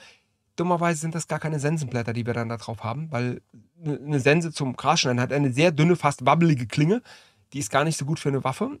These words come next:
Und auch da ist nichts gedreht, da ist eine ganz andere Tülle dran. Also nein, da war einfach dann ein Schmied, ein dörflicher Schmied, der, „Ja, so eine Sense kann ich, das mache ich ein bisschen dicker, ich mache eine ähnliche Waffe, Sturmsense, fertig.“ Oder auch Trechflegel. Nein, man hat einen Trechflegel, da, notfalls ersetzt man schnell. Man ersetzt das lederne,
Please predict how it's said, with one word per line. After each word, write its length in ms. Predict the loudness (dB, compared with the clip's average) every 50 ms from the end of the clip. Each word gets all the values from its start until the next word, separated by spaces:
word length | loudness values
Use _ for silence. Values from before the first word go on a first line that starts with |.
| -10 2
Und 380 | 4 6 6 6 2 -2 -2 0
auch 300 | 2 2 2 0 -8 -14 _ _ _
da 80 | 2 2
ist 160 | 2 2 0
nichts 180 | -2 -4 -2 -4
gedreht, 320 | -8 -6 -4 -4 -2 0
da 60 | -2
ist 120 | -2 -2 -2
eine 100 | -2 -2
ganz 180 | -2 -2 -2
andere 320 | -4 -4 -4 -4 -4 -4 -2
Tülle 240 | 0 0 0 0 -4
dran. 220 | -6 -8 -8 -8
Also 240 | -6 -8 -8 -10 -10 _
nein, 380 | 2 4 4 4 2 -2 -10 _
da 100 | -6 0
war 140 | 2 4 4
einfach 240 | 4 2 -2 -4 -4
dann 180 | -4 -4 -4 -2
ein 260 | -4 -4 -4 -4 -8 _
Schmied, 420 | -6 -2 2 4 4 2 2 0
ein 140 | -2 -2 4
dörflicher 340 | 6 6 6 6 2 -6 -8
Schmied, 260 | -2 0 0 0 2
der, 120 | 0 0 0 -4 -12 -20 -14 _ 0
„Ja, 140 | 0 0 0
so 100 | -4 -4
eine 100 | -4 0
Sense 260 | 2 2 2 0 -2
kann 160 | -2 0 0 0
ich, 160 | 0 -2 -2
das 60 | -2
mache 120 | -2 -2
ich 60 | -2 -6
ein 40 |
bisschen 200 | -8 -8 -6 -4
dicker, 180 | -2 2 2 2
ich 80 | 4 2
mache 140 | 0 0
eine 100 | 0 0
ähnliche 220 | -2 -2 -2 2 4
Waffe, 280 | 4 4 4 0 -2 -2 _ _ _ _ _
Sturmsense, 560 | 2 6 6 6 6 6 2 0 -2 -4 -10 -16 _ _ _
fertig.“ 320 | _ 4 4 4 2 -4 -14 _ _ _ -20 -20 -20 -20 -20 -20 -20 _ _ _
Oder 140 | 8 8 8
auch 80 | 8
Trechflegel. 680 | 4 2 6 6 6 6 4 0 0 0 2 2 0 0
Nein, 200 | 2 2 2 2
man 120 | 2 0
hat 120 | 0 -2 -2
einen 180 | -4 -4 -4
Trechflegel, 560 | -2 -2 -4 -4 -2 -4 -4 -4 -4 -4 -6 -6
da, 160 | -8 -8 -8 -8
notfalls 440 | -6 4 4 4 6 6 4 4 4
ersetzt 320 | 6 4 4 4 4 0
man 100 | 0 0
schnell. 280 | 2 2 0 0 0 0
Man 200 | 0 -2 -2 -4
ersetzt 420 | -2 -2 2 2 2 0 0 -2 -6
das 120 | -2 4
lederne, 480 | 4 4 6 6 6 6 8 6 4